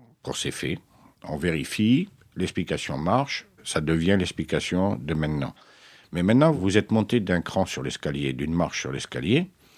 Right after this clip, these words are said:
Et donc, euh, ça, ça va vous permettre d'engendrer de nouvelles interrogations. Ces nouvelles interrogations, elles vont être, euh, mises dans le même circuit d'épreuves, euh, et ainsi de suite. Mais à un moment, vous allez vous trouver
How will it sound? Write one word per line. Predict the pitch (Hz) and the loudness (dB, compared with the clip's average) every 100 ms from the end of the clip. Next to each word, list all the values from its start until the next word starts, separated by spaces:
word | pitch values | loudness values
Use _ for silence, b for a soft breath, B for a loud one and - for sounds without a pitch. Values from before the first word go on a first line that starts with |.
| b b b | b b b
Et | 92 | 0
donc, | 95 147 107 - | 4 4 4 0
euh, | 95 95 - | 4 4 2
ça, | - 135 | 0 0
ça | - 95 | 2 0
va | 98 | 0
vous | 101 98 | 0 0
permettre | 104 95 95 71 | 0 0 -2 -2
d'engendrer | 80 82 85 90 107 156 156 - 67 | -4 -4 -4 -4 -2 -2 -2 -6 -8
de | - 92 | -2 2
nouvelles | 110 123 104 | 4 2 2
interrogations. | 101 90 90 85 82 - 78 - b b b b | -2 -2 -2 0 -2 -4 -8 -8 b b b b
Ces | - 80 | -6 -2
nouvelles | 95 90 82 | 0 2 0
interrogations, | 80 71 82 76 80 78 - 131 185 175 | -2 -4 -2 -2 -4 -4 0 2 2 0
elles | 71 | -4
vont | 71 - 78 76 | -4 -4 -2 0
être, | 73 - | -2 -4
euh, | 71 73 69 67 | -4 -2 -4 -4
mises | 82 92 | -2 0
dans | 67 | -2
le | 67 | -4
même | 71 65 | -4 -6
circuit | 65 - 78 90 | -8 -8 -4 -2
d'épreuves, | 80 - - 85 85 73 | -2 -4 -2 0 0 -2
euh, | 73 71 | -4 -4
et | 69 | -6
ainsi | - - | -8 -10
de | |
suite. | - 147 180 - B B B B B | -4 -2 -2 -6 B B B B B
Mais | 113 101 92 | 2 2 2
à | 95 | 2
un | 95 | 4
moment, | 107 131 170 | 4 4 2
vous | 143 101 | 2 2
allez | 95 98 | 2 2
vous | 95 90 | 0 -2
trouver | - 92 127 160 156 | -4 0 2 2 0